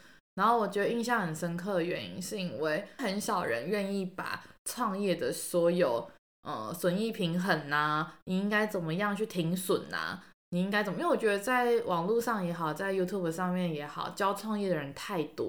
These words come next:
了，卖课程的人也很多，可是很少人会教你怎么停损，教你怎么断头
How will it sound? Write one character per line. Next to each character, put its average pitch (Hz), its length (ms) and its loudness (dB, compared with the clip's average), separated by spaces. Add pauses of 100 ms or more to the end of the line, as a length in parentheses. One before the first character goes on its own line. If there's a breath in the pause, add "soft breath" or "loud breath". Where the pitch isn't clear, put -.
(140)
了， - 280 -6 (260)
卖 220 200 2
课 220 180 4
程 165 160 -4
的 143 80 -6
人 139 80 -4
也 139 100 0
很 160 300 -6
多， - 240 -8 (420 loud breath)
可 214 80 -2
是 302 120 2
很 302 220 2
少 311 160 4
人 175 240 2
会 220 180 0 (140)
教 196 220 4
你 175 180 2
怎 160 120 -2
么 147 380 -6
停 160 240 -2
损， - 300 -2 (320)
教 208 160 2
你 196 80 2
怎 185 100 0
么 156 100 0
断 156 260 -2
头 - 200 -12